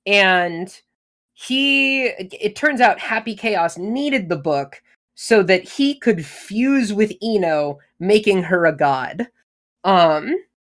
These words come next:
because she was only half of herself. She was incomplete. She only had half of her power. Um, and so, uh, they do that,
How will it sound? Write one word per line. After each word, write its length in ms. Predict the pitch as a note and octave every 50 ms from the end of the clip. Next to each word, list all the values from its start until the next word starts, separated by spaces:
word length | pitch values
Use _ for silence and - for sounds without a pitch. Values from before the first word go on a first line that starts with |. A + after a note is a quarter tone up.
| _ _ _ _ _ _ G3
because 420 | F#3 F#3 - G3 G#3 E3+ E3 D#3
she 220 | - - B3 B3
was 180 | A3+ A3+ G#3+ F#3
only 380 | - G3+ G#3 G3+ F#3+ F#3+ F#3 E3+
half 420 | - - - G3+ G3 F#3 - - -
of 200 | - F3+ E3+ C#3+
herself. 640 | D#3 E3+ D#3 D3 - - F#3+ C3+ C#3 C3 - -
She 220 | - - F#3+ F3 F3+
was 180 | F3 D#3 C#3
incomplete. 720 | - - A#3 G#3+ G3+ G3 - F#3 E3 - - F#3 C3+ B2+ -
She 140 | - F#3
only 180 | F3 F3 F3+ F3
had 180 | E3+ D#3+ D3+ D3+
half 360 | C#3 - - E3 D3 - -
of 140 | D3 C#3 -
her 160 | - B2+ -
power. 480 | - C#3 B2+ G#2+ - - - - - - - - - - _ _ _ _
Um, 580 | E3 F3 E3+ E3 D#3 D3 C#3+ - - - G#3+ - _ _ _ _ _ _ _ _ _ -
and 420 | G#3+ G#3+ G#3 G3 F#3+ F3+ F3+ E3+ -
so, 800 | - - - G#3+ G3+ F#3+ F#3 F#3 F3+ F3+ F3 F3 E3+ D#3+ D#3+ - _ -
uh, 680 | F3+ F3+ F3 E3+ E3 D#3+ D#3 D3+ D3+ D3+ D3 D3+ F3 - _ _ _ _ _ _ _ _ _ _ _ _ _ _ _ _ _ _ _ _ _ _ _ _ -
they 160 | F3+ F#3 G3
do 260 | F#3 G#3 C#4 D#4 D4+ A#3+
that, 560 | F3 D#3 D3 C#3 C3 B2+ - - - -